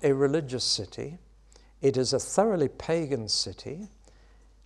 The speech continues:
It is dedicated to mammon and materialism and to pleasure on the other hand. It is the financial center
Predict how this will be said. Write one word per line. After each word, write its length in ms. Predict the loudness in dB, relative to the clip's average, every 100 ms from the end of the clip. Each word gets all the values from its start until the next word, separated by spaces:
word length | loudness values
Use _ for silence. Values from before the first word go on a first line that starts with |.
| -2
It 160 | 0 4
is 180 | 2 2
dedicated 960 | 8 8 8 2 2 0 0 -4 -4
to 120 | 0
mammon 680 | 0 2 2 2 2 0 -2 -6 -20 -20 -20 -20 -6
and 180 | -2 -2
materialism 960 | -2 0 2 4 2 -2 -4 -6 -6 -12 -18 -20 -12 -2
and 180 | -2 -2
to 80 |
pleasure 580 | -6 -2 2 2 2 -2 0
on 160 | -2
the 100 | 0
other 220 | 0 0
hand. 420 | -2 -2 -2 -4 -10 -20 -20 -20 -20 -18 -2
It 140 | 2
is 180 | 4 2
the 120 | -2
financial 760 | 2 2 4 4 4 2 -2 -2
center 640 | 0 2 0 -2 -4 -4